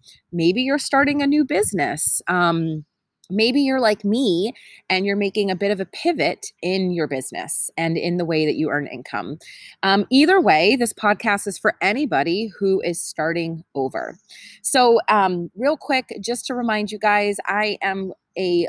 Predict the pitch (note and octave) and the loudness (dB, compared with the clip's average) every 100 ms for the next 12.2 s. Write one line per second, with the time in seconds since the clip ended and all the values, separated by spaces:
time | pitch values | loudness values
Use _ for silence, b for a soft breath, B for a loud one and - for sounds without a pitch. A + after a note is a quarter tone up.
0 | - F#3 G#3+ B3+ - C#4 B3+ - G3 F#3 | -4 -2 0 -2 -2 -2 -2 -2 -4 -2
1 | F#3 - F#3 F3+ D#3+ F#3+ A3 B3 C4 C4 | -6 -4 -6 -4 -4 -2 0 0 -2 -4
2 | F3+ G#3 G3 G3 - F3 F3 E3+ B B | 0 4 6 4 2 2 2 0 B B
3 | _ F3+ G#3 C#4+ D4 C4 A3 G#3+ - G#3+ | _ -6 -2 0 0 0 0 0 0 0
4 | G#3 - A#3 F#3 - A3 B3 - - - | 0 -4 -4 -4 -6 -4 -4 -6 -10 -4
5 | G3 G3 G3+ - G3 F#3+ F3+ F3 D#3+ D#3+ | -4 -4 -12 -6 -4 -2 -2 0 0 0
6 | E3 - B B - G#3+ A#3+ A#3 A3 - | -2 -10 B B -4 -2 0 0 -2 0
7 | A3 G#3 G3+ F#3+ _ - - - A#3 B3 | 2 4 4 2 _ -20 -14 -4 -2 0
8 | A3+ A3+ G#3+ F3+ - - - G3+ A3 A3 | -2 0 0 -2 -6 -16 -4 -2 -2 -2
9 | G#3+ F3+ D#3+ D#3 F#3+ C#4+ - B B - | -2 -2 -2 0 0 -2 -6 B B -4
10 | G3 G3 F#3+ - A#3+ B3 A#3+ G#3 F3+ D#3 | -2 -2 -6 -4 -2 -2 -2 0 0 -2
11 | E3 F3+ G3+ G3 F#3 F3+ D#3+ D#3 D3+ D3+ | 0 2 2 2 0 -2 -2 -4 -6 -6
12 | D#2 E2+ | -6 -8